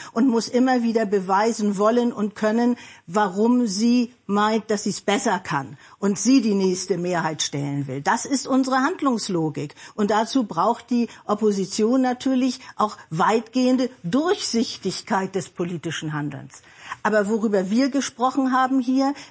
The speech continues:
sind die Entscheidungsbedingungen und, äh,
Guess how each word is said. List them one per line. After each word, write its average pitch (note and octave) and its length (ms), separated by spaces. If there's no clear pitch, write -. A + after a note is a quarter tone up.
sind B3+ 360
die A#3+ 120
Entscheidungsbedingungen G3+ 1700
und, - 320
äh, F3+ 280